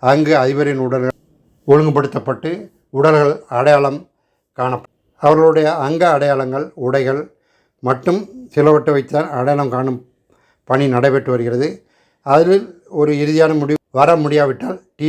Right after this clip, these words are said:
என் ஏ பரிசோதனை செய்து யார் உடல் எது என்பது கண்டுணரப்பட்டு அதிபரின் உடல் மரியாதைக்கு வைக்கப்படும். இதையடுத்து ஈரான் அதிபரின் உடல் பொதுமக்கள் அஞ்சலிக்காக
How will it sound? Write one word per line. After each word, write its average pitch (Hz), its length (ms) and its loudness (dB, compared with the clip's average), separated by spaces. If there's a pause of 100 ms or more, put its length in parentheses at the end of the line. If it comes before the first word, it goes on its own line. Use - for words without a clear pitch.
என் 151 140 2
ஏ 147 140 0
பரிசோதனை 135 420 -4
செய்து 139 280 -2 (480)
யார் 151 340 4
உடல் 143 200 -4 (200)
எது 147 140 -4
என்பது 135 360 -4 (440)
கண்டுணரப்பட்டு 139 760 0 (1300)
அதிபரின் 156 500 2
உடல் 131 240 -2 (500)
மரியாதைக்கு 139 520 2
வைக்கப்படும். 120 420 -6 (520)
இதையடுத்து 170 460 2 (300)
ஈரான் 170 260 2
அதிபரின் 147 320 -2
உடல் 147 240 -2
பொதுமக்கள் 147 540 -2
அஞ்சலிக்காக 131 440 -2